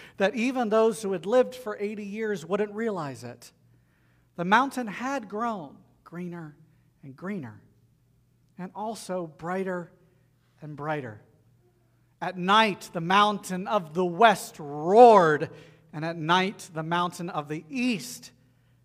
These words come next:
cast a gentle light by the glow of the moon.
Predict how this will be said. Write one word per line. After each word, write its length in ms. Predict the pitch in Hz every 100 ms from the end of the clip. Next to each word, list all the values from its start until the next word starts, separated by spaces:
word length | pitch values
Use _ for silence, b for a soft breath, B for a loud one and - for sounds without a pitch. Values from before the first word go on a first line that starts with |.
| _
cast 420 | - 196 185 -
a 80 | 190
gentle 520 | 151 214 240 247 254
light 520 | 196 165 151 156 - -
by 100 | 160
the 100 | 147
glow 500 | 127 151 170 170 170
of 140 | 147 143
the 80 |
moon. 500 | 147 156 156 139 131